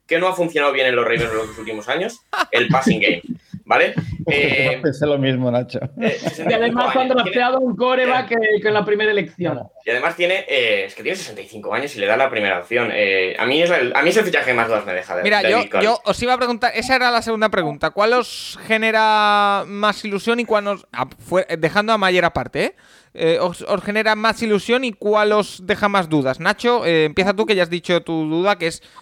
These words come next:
Speaker 4: eh, David Cooley, el nuevo entrenador de Houston Texans, que además es el que tiene la papeleta más grande. O sea,
Speaker 1: Sí.
Speaker 4: es el que tiene, <laughs> o sea,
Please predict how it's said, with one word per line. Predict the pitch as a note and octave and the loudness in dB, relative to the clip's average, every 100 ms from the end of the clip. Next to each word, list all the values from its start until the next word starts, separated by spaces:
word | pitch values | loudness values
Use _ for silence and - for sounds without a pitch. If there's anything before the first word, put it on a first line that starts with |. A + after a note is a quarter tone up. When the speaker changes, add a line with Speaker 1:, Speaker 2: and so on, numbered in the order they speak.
| - | -4
Speaker 4:
eh, | D3+ D#3 | 0 2
David | F3+ F3+ F#3+ | 4 4 4
Cooley, | - G3 A3 | 2 2 4
el | G#3+ E3+ D3 C#3+ | 4 4 2 0
nuevo | D#3 | 0
entrenador | D#3 E3 D#3+ | 2 4 4
de | D#3+ | 4
Houston | F3+ D#3 D#3 | 2 -4 -4
Texans, | D3 E3 G3+ F#3+ | -4 -2 -2 -4
que | - | 0
además | D#3 C#3+ C#3 F#3 - - - _ - | 2 2 2 0 -2 -14 -20 _ -8
es | D#3+ | -4
el | E3+ | -2
que | E3+ | 0
tiene | E3+ F#3 | 2 2
la | F#3 | 2
papeleta | E3 D#3 D#3 F#3+ | 2 2 0 0
más | F3+ D#3+ | 0 0
grande. | E3 D3 G#2 _ _ | 0 -2 -6 _ _
O | |
sea, | - C3 | -4 -2
Speaker 1:
Sí. | G#2 E2 _ | -4 -10 _
Speaker 4:
es | - | -12
el | C#3+ | -6
que | D3+ | -6
tiene, | G3 C#4 G3 - | -4 -2 -2 0
<laughs> | G#3+ - - C#4+ | -2 -2 -12 -18
o | G#3 | -4
sea, | F#3 E3 | 0 0